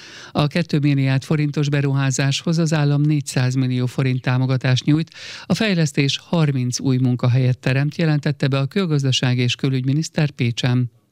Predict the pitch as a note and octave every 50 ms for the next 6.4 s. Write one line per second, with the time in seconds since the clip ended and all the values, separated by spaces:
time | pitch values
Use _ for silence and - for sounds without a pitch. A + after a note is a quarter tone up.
0 | _ _ _ - - - - - - - - - - - - _ - G3+ A3+ -
1 | B3 A#3 G3+ G#3+ G#3 G3+ G3 F#3+ - G3+ G#3 G#3 F#3 E3 F3 E3+ - E3+ D3 C3
2 | B2+ B2+ - C3+ C3 B2+ C3 C3 B2+ - - C3+ C3 B2+ D3+ C3+ - C#3 B2+ -
3 | C#3 B2 - C3+ B2+ - - C#3 B2+ B2+ B2+ C3 C3 B2+ C3 B2+ - C3+ B2+ -
4 | C#3 C3 - - - C3+ B2 - C3+ C3 B2 - C#3+ C3 B2 - B2+ A#2 - C#3+
5 | C3 - - - - C3 B2+ B2+ B2+ B2+ C3 B2+ B2+ C3 B2+ B2+ B2+ B2 - -
6 | D3 C3 B2+ B2+ C3 C3 C3 C3+